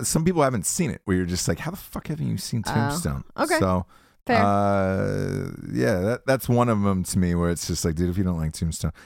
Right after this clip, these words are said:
Speaker 1: I, look, obviously I have a lot of 'em, but,
Speaker 2: Right.
Speaker 1: um, it varies by the friend and, uh, in the region. Uh, I, so to, to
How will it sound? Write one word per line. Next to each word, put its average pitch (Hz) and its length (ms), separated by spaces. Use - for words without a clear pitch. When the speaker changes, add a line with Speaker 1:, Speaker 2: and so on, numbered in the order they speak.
Speaker 1:
I, - 140
look, 101 220
obviously 98 300
I - 20
have 76 100
a 73 40
lot 78 280
of 73 120
'em, - 180
but, - 200
Speaker 2:
Right. 170 240
Speaker 1:
um, 78 440
it 110 140
varies 147 440
by 131 200
the 107 100
friend 69 480
and, 87 260
uh, 90 300
in 95 100
the 92 80
region. 82 500
Uh, 90 240
I, 117 180
so 98 320
to, 95 220
to 82 540